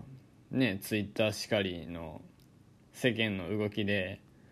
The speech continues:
いいんですけど、そのにわかファンを歓迎してにわかファンじゃなくすっていう動きに行ってくれればいいけど、にわかファンっていいよねっていう考えになっちゃダメだとは思いますね。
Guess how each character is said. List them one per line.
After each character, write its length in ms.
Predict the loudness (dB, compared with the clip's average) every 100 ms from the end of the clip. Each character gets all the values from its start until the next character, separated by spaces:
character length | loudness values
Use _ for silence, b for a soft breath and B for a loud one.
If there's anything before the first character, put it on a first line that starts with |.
| B B B B B B B 2
い 40 |
い 20 |
ん 40 | 2
で 40 |
す 60 | 4
け 80 | 0
ど、 60 |
そ 80 | 2
の 80 | 2
に 140 | 4
わ 100 | 2
か 120 | 2
フ 100 | 2
ァ 20 | 4
ン 100 | 4
を 40 |
歓 220 | 2 2
迎 120 | 4 4
し 80 |
て 80 | 4
に 120 | 4
わ 100 | 4
か 100 | 2
フ 80 | 2
ァ 80 | 4
ン 40 |
じ 80 | 4
ゃ 40 | 4
な 120 | 2
く 160 | 0
す 140 | 2 2
っ 40 |
て 200 | 2 4
い 80 | 6
う 40 |
動 100 | 6
き 80 | 2
に 80 | 0
行 100 | 2
っ 20 |
て 80 | 2
く 80 | 2
れ 60 |
れ 80 | 4
ば 60 | 4
い 40 |
い 40 | 2
け 80 |
ど、 260 | 2 2 0 -8 -20 -4
に 160 | 2 4
わ 120 | 4
か 120 | 4
フ 100 | 2
ァ 60 | 2
ン 60 |
っ 20 | 2
て 140 | 2
い 180 | 4 4
い 20 |
よ 120 | 6
ね 100 | 4
っ 40 | 2
て 260 | 0 2
い 100 | 4
う 60 | 4
考 120 | 2
え 120 | 2
に 60 | 2
な 100 | 0
っ 60 |
ち 100 | 2
ゃ 40 | 2
ダ 100 | 4
メ 100 | 4
だ 120 | 2
と 80 | 0
は 60 |
思 180 | -2 -4
い 40 | -4
ま 120 | -4
す 100 | -6
ね。 280 | -8 -8